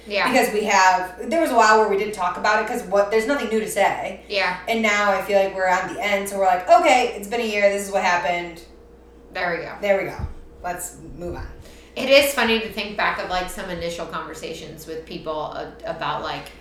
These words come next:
Speaker 1: "Wouldn't this be funny three months from now?" Or, you know, like, shit like that of, like, <laughs> not knowing how real it was.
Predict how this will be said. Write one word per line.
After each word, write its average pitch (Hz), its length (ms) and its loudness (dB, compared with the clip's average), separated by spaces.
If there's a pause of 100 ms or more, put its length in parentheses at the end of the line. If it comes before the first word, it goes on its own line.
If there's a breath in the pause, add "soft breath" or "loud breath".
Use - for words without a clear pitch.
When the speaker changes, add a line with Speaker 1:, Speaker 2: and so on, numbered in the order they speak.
(460 loud breath)
Speaker 1:
"Wouldn't 302 180 -4
this 427 140 0
be 403 80 -2
funny 294 380 2
three 330 160 -2
months 254 260 0
from 339 120 -4
now?" 349 360 -4
Or, 240 160 2
you 269 120 0
know, 254 160 6
like, 254 200 4
shit 269 240 2
like 254 220 2
that 214 400 6
of, 220 120 2
like, 214 440 2
<laughs> - 760 -20
not 208 360 2
knowing 202 300 0
how 190 440 6
real 180 280 -2
it 190 140 -2
was. 226 500 2